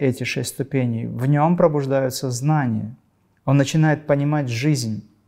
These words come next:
которая не только физически или социально выражена. Он начинает понимать жизнь, ту, которая есть на самом деле. Потому что социум — это маленькая точка по сравнению с тем, что есть жизнь на самом деле.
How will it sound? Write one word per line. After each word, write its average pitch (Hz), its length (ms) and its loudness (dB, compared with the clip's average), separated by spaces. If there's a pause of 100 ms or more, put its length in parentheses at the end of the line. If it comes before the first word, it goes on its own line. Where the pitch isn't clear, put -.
(760)
которая 131 380 2
не 127 120 -4
только 135 280 -4
физически 123 540 -4
или 113 80 -6
социально 113 500 -6
выражена. 110 500 -10 (460)
Он 127 80 0
начинает 135 400 -2
понимать 135 380 -4
жизнь, 143 420 0
ту, 175 280 2
которая 131 500 0
есть 131 300 -4
на 127 100 -6
самом 117 460 -4
деле. 107 280 -10 (640)
Потому - 160 0
что 131 160 0
социум — 190 520 2
это 131 200 -6
маленькая 156 500 4
точка 143 520 -2
по 127 100 -10
сравнению 131 580 -6
с - 120 -10
тем, 160 240 0
что - 220 -4
есть 123 260 -2
жизнь 127 320 -8
на 120 100 -8
самом 113 380 -8
деле. 113 240 -14